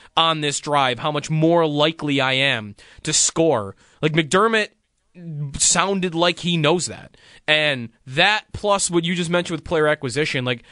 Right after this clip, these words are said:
I do not just take that as coach talk. I, I take that as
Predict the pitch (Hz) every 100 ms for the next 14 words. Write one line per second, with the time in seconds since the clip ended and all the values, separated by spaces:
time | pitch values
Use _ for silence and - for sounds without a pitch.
0 | - 151 196 208 202 196 180 180 170 -
1 | _ _ _ 175 170 - 180 170 160 143
2 | 143 143 135 123 117 110 - _ _ -
3 | - 156 - 110 78 - _ 147 175 156
4 | 180 208 196 196 175 165 151 139 123 -